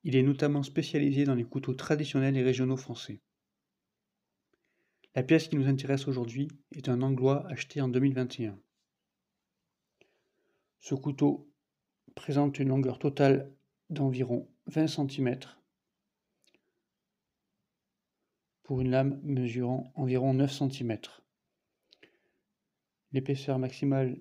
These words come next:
de celle-ci est d'environ trois millimètres. Donc,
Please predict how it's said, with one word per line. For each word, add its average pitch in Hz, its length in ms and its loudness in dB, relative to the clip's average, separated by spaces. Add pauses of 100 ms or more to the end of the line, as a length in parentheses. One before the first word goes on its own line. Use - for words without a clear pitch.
de 143 120 -4
celle-ci - 560 -6 (320)
est 139 60 -4
d'environ 127 680 -2
trois - 180 2
millimètres. 139 560 2 (3250)
Donc, 135 200 0